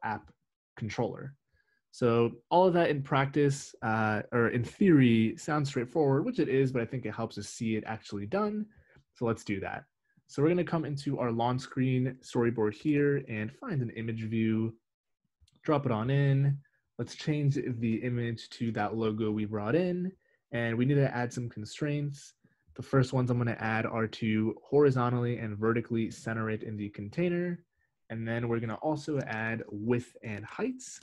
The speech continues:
So I'm gonna say one fifty by one fifty. If you go ahead and hit Command R, you'll briefly see that the image shows and then it transitions to our view controller here. So now we, what we wanna do is we want the view controller to mimic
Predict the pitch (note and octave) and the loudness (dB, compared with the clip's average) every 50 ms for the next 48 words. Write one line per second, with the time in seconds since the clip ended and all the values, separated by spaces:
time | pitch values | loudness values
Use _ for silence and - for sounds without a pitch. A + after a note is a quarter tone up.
0 | _ - - - A2+ A#2 A#2 A2+ - - A2 G#2+ G#2 A2 A#2 A2+ A2+ A2+ - - | _ -20 -12 -10 -8 -6 -6 -8 -8 -6 -4 -4 -2 -2 -2 -2 -4 -4 -6 -6
1 | A#2+ A#2+ - - - A#2 A#2 A2+ G#2 G2 G#2 G#2 G#2 G#2 - - F3+ E3+ F3 - | -8 -8 -8 -8 -6 -6 -4 -2 -4 -4 -4 -4 -6 -8 -2 -2 -2 -2 0 0
2 | E3+ D#3+ D#3 D#3+ D#3+ D#3 D#3 - _ _ _ _ _ _ _ _ _ - C3 B2 | 4 4 6 6 4 2 -2 -10 _ _ _ _ _ _ _ _ _ -8 -4 2
3 | C3 C3 C3 C3 B2 B2+ B2+ B2 A#2+ A#2 C3 C3+ - - - C3 A#2+ A#2 A2+ A2 | 2 4 4 4 4 2 2 0 2 0 -2 -2 -2 -4 -2 0 0 2 0 0
4 | G#2+ - - - A#2 A#2 A2+ A#2 A#2+ A#2+ A#2+ C3 C#3 - _ _ _ - A#2+ A#2 | -2 -2 -2 0 0 2 2 4 4 4 2 0 -4 -10 _ _ _ -6 -6 -4
5 | A2 A#2+ D#3+ F#3+ F3+ C#3+ - - C#3 B2 B2+ - - B2+ A#2 A2+ A#2 A2+ A2 A2+ | -2 0 2 2 2 0 0 0 0 0 0 -2 -4 -2 0 0 0 0 0 0
6 | G#2 G#2 G#2 G#2 - - - - - _ _ _ _ _ _ _ - - - B2+ | 0 0 0 -2 -4 -8 -14 -20 -20 _ _ _ _ _ _ _ -8 -6 -2 0
7 | B2+ A#2+ A2 - - - A2+ A#2 C3 C3 B2 A2+ A2 A2 A2 G#2+ - - - A2 | 0 0 -2 -2 0 2 4 4 4 4 2 0 -4 -4 -6 -8 -8 -8 -8 -6
8 | G#2+ G#2+ A2+ G#2+ - A2+ G#2+ - - - - A2 G2+ G#2 A#2 F#3+ G#3 - C3 A2+ | -6 -4 -6 -6 -6 -10 -12 -10 -10 -10 -8 -6 -8 -4 -2 -2 0 0 0 -2
9 | - G#2+ G#2 G2 G2+ G#2+ C3 D#3+ G3 G#3+ A3 - _ _ _ _ _ _ _ _ | -2 -2 -2 -2 -2 -2 0 0 0 0 -2 -4 _ _ _ _ _ _ _ _
10 | _ _ _ _ _ - - A#2+ C3 E3 G#3 G3+ F3 D#3+ D#3 C#3 D3 C#3+ B2 C#3+ | _ _ _ _ _ -4 -2 2 2 4 6 6 8 8 6 6 4 2 4 4
11 | C#3 C3 B2+ A#2+ A#2 G#2+ A2+ B2+ B2+ B2+ A#2+ A2 A#2+ A2+ G#2+ A2 B2 C3 C3 C#3 | 4 4 4 2 2 2 4 6 8 8 8 6 4 2 2 4 6 6 6 6
12 | C#3+ C#3 C3+ B2 A#2+ A#2+ A#2+ A#2 G#2+ A2+ C#3+ D#3 D#3 D#3 C#3 A#2+ - - A#2 A2+ | 6 4 4 4 2 2 2 2 4 4 4 4 6 4 2 2 2 2 2 4
13 | A2+ A#2 A2+ - - - B2 A2+ G#2+ G#2+ A#2 E3+ G3 D#3+ A#2 C3 C#3 - - - | 4 2 2 -2 -2 0 0 0 0 0 2 2 4 4 2 0 -2 -8 -16 -20
14 | - | -20